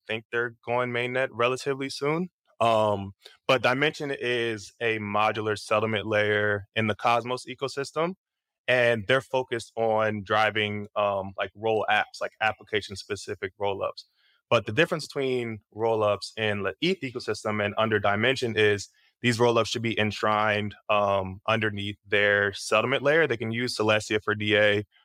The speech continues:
or some other chain for D A, but they plan to use I B C as a framework,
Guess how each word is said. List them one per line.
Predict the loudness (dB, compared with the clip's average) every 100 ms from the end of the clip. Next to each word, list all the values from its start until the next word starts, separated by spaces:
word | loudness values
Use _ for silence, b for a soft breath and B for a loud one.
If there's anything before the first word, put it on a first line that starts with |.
| _ 0
or | 4 6 4
some | 0 0
other | 0 -2
chain | -6 -6 -6
for | -8 -10
D | -6 -4
A, | -2 -4 -6 _
but | -2 0
they | 0 -2
plan | 0 -2 -2
to | -6
use | -8 -8 -8 -10 -2
I | 0 0
B | -4
C | -8 -4 -2 0 0
as | 0
a | -2
framework, | -2 0 0 2 2 2